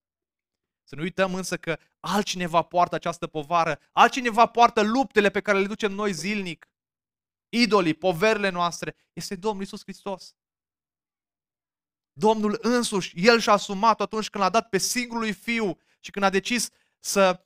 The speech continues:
să mai trăim mulți ani în acest trup, după ce ne-am născut din nou, El încă ne poartă poverile, El încă ne poartă idolii,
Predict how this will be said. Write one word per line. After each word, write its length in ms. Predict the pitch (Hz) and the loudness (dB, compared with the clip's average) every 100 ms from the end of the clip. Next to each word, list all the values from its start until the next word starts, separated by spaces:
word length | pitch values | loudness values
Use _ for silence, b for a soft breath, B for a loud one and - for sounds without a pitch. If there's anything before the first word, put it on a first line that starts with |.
| _ - | _ -8
să 180 | - | 0
mai 180 | 190 196 | 4 4
trăim 300 | 196 202 233 | 6 2 2
mulți 380 | 196 269 254 214 | 2 2 2 4
ani 140 | 214 | 2
în 60 | 208 | 4
acest 320 | 202 220 202 | 2 0 -4
trup, 300 | 208 220 - | -4 -6 -6
după 240 | 156 180 190 | -10 -8 -6
ce 120 | 208 | -2
ne-am 160 | 196 | -2
născut 320 | 190 180 220 208 | -2 -8 -8 -10
din 120 | 196 | -4
nou, 260 | 202 190 b b - | -2 -4 b b -12
El 520 | 160 226 226 208 - | 0 4 6 4 0
încă 540 | 196 240 220 196 180 - - | 0 0 0 -2 -2 -4 -4
ne 160 | 175 | -4
poartă 400 | 190 214 208 214 | 2 4 4 4
poverile, 540 | 190 175 175 202 170 160 | -2 -2 2 2 2 2
El 240 | 202 220 | 2 2
încă 160 | 220 208 | 0 0
ne 120 | 196 | 0
poartă 400 | 214 214 - 185 | 4 4 4 -4
idolii, 580 | 208 220 190 170 143 | -2 0 0 0 -2